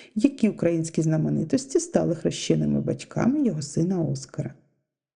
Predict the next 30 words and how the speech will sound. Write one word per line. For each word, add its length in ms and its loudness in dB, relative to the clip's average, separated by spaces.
На 100 2
своїй 240 2
сторінці 460 -2
в 40 2
Instagram 600 0
артист 380 -2
поділився, 680 0
що 180 -2
хрещення 600 0
відбулося 640 0
в 20 2
Михайлівському 880 0
Золотоверхому 760 0
монастирі 560 0
в 160 -6
Києві. 440 -6
Таїнство 480 2
було 260 2
ще 200 -2
в 120 -4
травні, 540 2
і 60 2
лише 280 0
зараз 360 2
Віталій 400 0
поділився 580 -2
світлинами 680 0
з 80 4
особливої 680 2
події. 540 -2